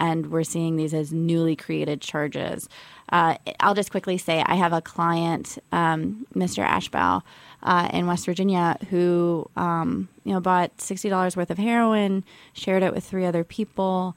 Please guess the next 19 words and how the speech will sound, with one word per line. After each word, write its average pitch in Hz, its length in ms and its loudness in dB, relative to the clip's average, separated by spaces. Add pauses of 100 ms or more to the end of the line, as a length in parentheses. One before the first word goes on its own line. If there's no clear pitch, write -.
(300)
and 185 160 2
then 185 180 2
one 185 140 2
of 185 120 0
those 180 200 0
people 165 340 -4
overdosed. 185 760 -4 (300)
And 185 180 0
he, 185 720 0
um, 175 440 -6
was 170 220 -4
charged 170 680 -2
with 240 200 -4
drug-induced 226 440 0
homicide. 226 540 0
He 170 160 -6
immediately 165 560 -2
came 160 260 -4
forward 165 580 -2